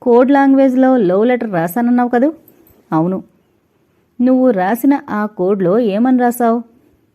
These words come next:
"భీమ్లా, I love you గుర్ముఖ్" అని రాశాను. భయంతో కాస్త సిగ్గుపడుతున్నట్లు చెప్పాడు.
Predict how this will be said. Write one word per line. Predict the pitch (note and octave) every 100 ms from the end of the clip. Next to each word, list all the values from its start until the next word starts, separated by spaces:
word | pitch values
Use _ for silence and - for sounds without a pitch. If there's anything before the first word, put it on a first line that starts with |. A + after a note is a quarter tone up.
| _ _ F#3+
"భీమ్లా, | D#3 F3+ F#3+ F3+ E3+ E3+ _ F#3+
I | F3+
love | F3 E3+ G3
you | B3 F3+
గుర్ముఖ్" | E3+ F3+ F3+ - -
అని | F#3+ F3+
రాశాను. | D3+ D#3+ F#3 F3 F3 _ _ _ _ _
భయంతో | E3+ D#3+ F3+ G3+ F#3+ F#3+ B3+
కాస్త | - G3+ G#3 -
సిగ్గుపడుతున్నట్లు | G#3+ - F#3+ A3+ B3+ B3+ C4 C#4
చెప్పాడు. | A#3 D#3 E3+ E3+